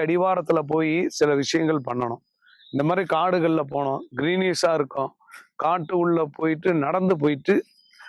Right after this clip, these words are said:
அங்க போயிட்டு சில சூட்சும ரகசியங்கள் உள்ள பொருட்களை வச்சு பண்ணுவாங்க, பூஜைகள் வச்சு பண்ணுவாங்க, மூலிகைகளை வச்சு பண்ணுவாங்க, யாகங்கள் வச்சு பண்ணுவாங்க, சில ஆயில்களை வச்சு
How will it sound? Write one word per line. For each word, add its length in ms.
அங்க 220
போயிட்டு 260
சில 140
சூட்சும 500
ரகசியங்கள் 640
உள்ள 140
பொருட்களை 400
வச்சு 260
பண்ணுவாங்க, 400
பூஜைகள் 480
வச்சு 220
பண்ணுவாங்க, 400
மூலிகைகளை 460
வச்சு 240
பண்ணுவாங்க, 400
யாகங்கள் 500
வச்சு 240
பண்ணுவாங்க, 400
சில 140
ஆயில்களை 460
வச்சு 160